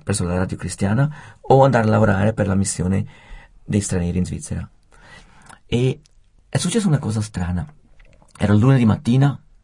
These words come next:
e devo dire, senza aver pregato prima, sono, mi sono alzato, sono sceso la port-, la, la scala, passavo il telefono, perché il telefono ancora al muro, perché non era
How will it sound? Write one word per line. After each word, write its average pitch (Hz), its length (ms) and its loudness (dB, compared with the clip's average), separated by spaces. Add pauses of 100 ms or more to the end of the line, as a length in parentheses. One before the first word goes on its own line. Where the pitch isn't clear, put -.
(140)
e - 60 -8
devo 120 160 4
dire, 151 380 0
senza 170 320 0
aver 139 160 2
pregato 110 440 0
prima, 95 340 0 (480)
sono, - 420 -4
mi - 80 2
sono 110 180 2
alzato, 147 440 -2 (260)
sono 123 180 -2
sceso 147 260 2
la 120 120 -2
port-, - 480 -4
la, 101 280 0
la 104 80 -2
scala, 104 480 -2 (580)
passavo 151 440 2
il 107 60 -2
telefono, 113 540 2
perché 104 200 -4
il 92 120 -2
telefono 107 260 2
ancora 101 240 0
al 98 80 4
muro, 120 340 4 (180)
perché 90 200 -6
non 98 240 2
era 113 200 2